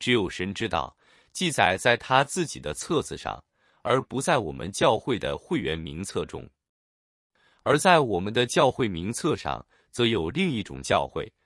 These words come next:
就是所谓的有形教会。这个有形教会是普世性的，因为它不再局限于某一个国家。在旧约时代，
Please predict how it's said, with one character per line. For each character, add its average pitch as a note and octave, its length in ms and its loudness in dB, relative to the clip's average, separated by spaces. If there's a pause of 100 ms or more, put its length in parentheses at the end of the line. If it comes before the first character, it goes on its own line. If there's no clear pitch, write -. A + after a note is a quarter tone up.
(100)
就 C3 200 0
是 F#2+ 180 -4
所 C#2+ 240 -6
谓 F2+ 180 -2
的 - 280 -6
有 C2 260 -6
形 E2+ 260 -6
教 A#2+ 240 0
会。 - 240 -10 (840)
这 G3+ 160 4
个 F3 120 2
有 A2+ 140 2
形 G#2+ 220 -4
教 A#2 180 4
会 A2+ 240 0
是 B2 180 -2
普 - 300 -20
世 F3+ 220 0
性 D2+ 240 -8
的， - 160 -20 (480)
因 A2 160 0
为 F2 340 2
它 A2+ 200 4
不 - 240 -6
再 C3+ 240 4
局 G2+ 240 -6
限 A#2 200 0
于 F2 200 -8
某 D2+ 200 -6
一 C2+ 140 -16
个 - 140 -4
国 C#2+ 200 -6
家。 D2+ 300 -4 (800)
在 C#3+ 340 8
旧 E3+ 240 0
约 E3 180 6
时 E2+ 200 -6
代， D2+ 260 -4